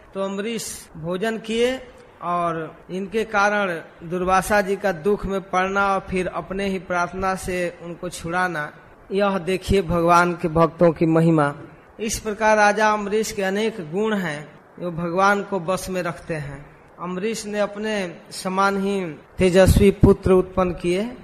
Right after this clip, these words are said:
और उन पुत्रों को राज्य देकर वन में चले गए फिर तपस्या करने। घर में भी भजन करते थे,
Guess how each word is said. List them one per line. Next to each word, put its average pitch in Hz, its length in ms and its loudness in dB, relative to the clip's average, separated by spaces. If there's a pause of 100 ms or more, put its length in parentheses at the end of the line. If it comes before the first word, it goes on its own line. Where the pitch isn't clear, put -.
(440)
और 175 220 -8
उन 175 180 -8
पुत्रों 185 600 -8 (480)
को 180 120 -2
राज्य 170 340 4
देकर 160 680 2 (160)
वन 165 260 2
में 170 160 -4
चले 160 320 -8
गए 156 140 -8
फिर 156 260 -14
तपस्या 156 440 -10
करने। 143 320 -14
घर 185 420 4
में 247 200 -2
भी 240 160 -2
भजन 220 360 0
करते 208 400 2
थे, 175 300 0